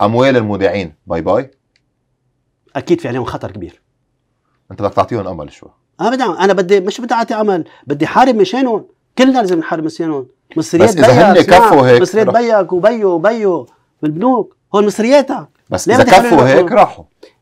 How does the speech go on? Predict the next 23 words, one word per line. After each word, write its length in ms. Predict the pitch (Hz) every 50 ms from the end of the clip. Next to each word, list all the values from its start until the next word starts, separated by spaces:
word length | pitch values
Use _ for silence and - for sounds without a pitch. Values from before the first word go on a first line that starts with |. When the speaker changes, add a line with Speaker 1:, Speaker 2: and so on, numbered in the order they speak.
| _ _ -
Speaker 2:
اكيد 360 | 127 - - 220 220 185 165
اذا 220 | - 127 120 143
كفينا 600 | 127 - 180 - - - 202 202 190 185 151 156
هيك 180 | 175 190 185 151
بصير 240 | 135 123 - 151 -
اصعب 460 | - - - - - - 156 139 120
بكتير 460 | 117 135 - 107 - - 180 190 185
Speaker 1:
مم. 60 | 175 156
Speaker 2:
نستردهم. 800 | 160 156 - - - 156 180 185 156 131 117 123 110 104 95 - - _ _ _ _ _ _ _ _ _ _ - - _ _
لازم 540 | 123 123 127 170 190 190 165 180 180 175 170
هلا، 440 | 143 123 143 185 202 190 156 - -
صارت 320 | - 185 208 214 202 -
هلا 220 | 170 220 240 214 151
صعبة، 380 | - - 180 165 135 117 98 - _ _ _ _ _ _ _ _ _ 117
بس 220 | 135 117 - - _ - - -
حفظ 360 | 196 - - 208 214 185 175
الحق 400 | 196 180 - - 226 262 - - - - 151
مية 180 | 180 196 190
بالمية. 260 | 175 160 160 135 113
لازم 200 | 107 135 135 143
نعمل 220 | 156 175 170 170 -
كمان 240 | - 156 156 156 143
قانون 420 | 131 147 170 196 180 127 104 -